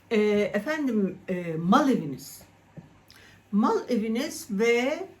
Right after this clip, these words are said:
e, kazanç eviniz, yatırım, kazanç, para, mal,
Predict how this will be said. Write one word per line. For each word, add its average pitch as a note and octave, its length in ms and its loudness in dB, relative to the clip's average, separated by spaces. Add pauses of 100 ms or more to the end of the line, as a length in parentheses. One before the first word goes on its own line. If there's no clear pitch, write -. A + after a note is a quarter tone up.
(160)
e, F#3 720 0 (380)
kazanç C4+ 760 0
eviniz, D3 540 -8 (120)
yatırım, G#3 680 2 (640)
kazanç, G3+ 680 2 (560)
para, F#3+ 440 2 (580)
mal, F#3+ 460 6